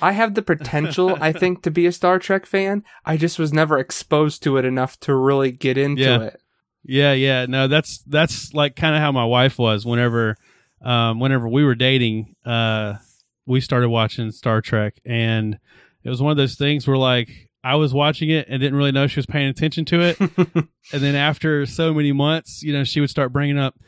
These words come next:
Speaker 2: uh, "Why don't we watch, why don't we watch Star Trek?" And I'm like, "Oh, r-, r-,
Speaker 1: <laughs>
Speaker 2: really? All,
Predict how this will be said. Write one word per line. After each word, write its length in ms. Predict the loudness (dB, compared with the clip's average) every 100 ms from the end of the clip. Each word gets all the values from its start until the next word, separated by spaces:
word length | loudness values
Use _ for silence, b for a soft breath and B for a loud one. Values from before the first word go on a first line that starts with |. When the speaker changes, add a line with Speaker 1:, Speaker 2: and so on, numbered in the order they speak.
| b b _
Speaker 2:
uh, 520 | -2 2 2 0 -2 -8 _ _
"Why 100 | -2
don't 120 | 2
we 60 | 4
watch, 300 | 2 0 -2
why 140 | 0
don't 100 | 2
we 60 | 4
watch 180 | 2 0
Star 200 | -2 0
Trek?" 300 | 0 -2 -4
And 80 | -6
I'm 60 |
like, 160 | -6 -4
"Oh, 320 | -4 0 0 2
r-, 300 | 0 0 0 0 0 -2
r-, 80 | -2
Speaker 1:
<laughs> 20 |
Speaker 2:
really? 440 | 0 0 0 0 0
All, 140 | 2